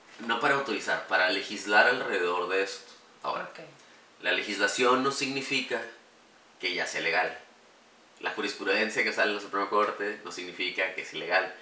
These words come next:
Speaker 1: La declaratoria de inconstitucionalidad de estos artículos que la jurisprudencia viene a pasar a,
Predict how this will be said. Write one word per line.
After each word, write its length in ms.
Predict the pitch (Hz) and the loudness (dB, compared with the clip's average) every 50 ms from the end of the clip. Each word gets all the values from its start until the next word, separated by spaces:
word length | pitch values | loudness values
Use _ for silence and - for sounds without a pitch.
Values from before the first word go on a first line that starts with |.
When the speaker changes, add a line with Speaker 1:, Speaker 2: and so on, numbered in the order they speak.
| - - - - - - - - | -20 -20 -20 -20 -18 -20 -16 -2
Speaker 1:
La 100 | - - | 2 4
declaratoria 600 | - - - - - - - - - 123 139 160 | 4 4 6 6 6 6 6 6 6 4 4 4
de 40 | 165 165 | 4 2
inconstitucionalidad 1080 | - 147 - - 127 107 107 101 - 107 95 95 92 92 92 95 98 98 104 104 110 | -2 -6 -6 -6 -6 -6 -6 -8 -6 -6 -6 -4 -4 -4 -2 2 4 6 6 4 4
de 140 | 107 104 98 | 2 0 0
estos 280 | 101 - 107 101 - | 0 -2 -6 -4 -2
artículos 640 | - - - - 120 110 - 120 113 110 110 110 - | -2 -2 -2 -4 -8 -6 -6 -6 -4 -2 -2 -2 -2
que 80 | - - | -4 -4
la 80 | - - | -6 -4
jurisprudencia 960 | - - - - - - - 87 87 95 - 123 120 117 - 127 131 131 131 - - - - - - | -6 -8 -8 -8 -10 -10 -8 -6 0 2 2 2 2 0 -2 -2 -2 -2 -4 -8 -12 -18 -20 -16 -8
viene 280 | 90 - 90 98 104 107 | -6 -4 -4 -2 0 0
a 140 | - - - | -2 0 0
pasar 300 | - - - 113 98 101 | -2 2 4 4 4 4
a, 120 | 104 113 | 4 2